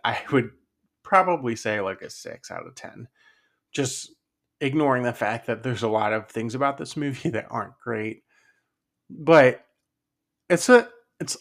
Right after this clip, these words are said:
I wouldn't say comfort, it's kind of a comfort movie. Like, it's a movie I can turn on and pick up at any point and just laugh at and <laughs> enjoy it for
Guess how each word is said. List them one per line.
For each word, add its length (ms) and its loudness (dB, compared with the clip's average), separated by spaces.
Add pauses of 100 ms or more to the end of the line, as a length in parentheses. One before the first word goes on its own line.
I 100 -6
wouldn't 220 -4
say 140 0
comfort, 480 -10
it's 180 0
kind 300 -4
of 60 -4
a 40 2
comfort 400 -2
movie. 300 -8
Like, 400 -4 (500)
it's 160 0
a 60 2
movie 260 4
I 60 4
can 160 -2
turn 260 -6
on 400 -2 (540)
and 280 -2
pick 200 -2
up 120 -4
at 100 2
any 180 -4
point 380 -10
and 100 -12
just 320 -12
laugh 420 -4
at 340 -4
and 140 -10
<laughs> 20 -8
enjoy 400 -6
it 300 0 (300)
for 400 0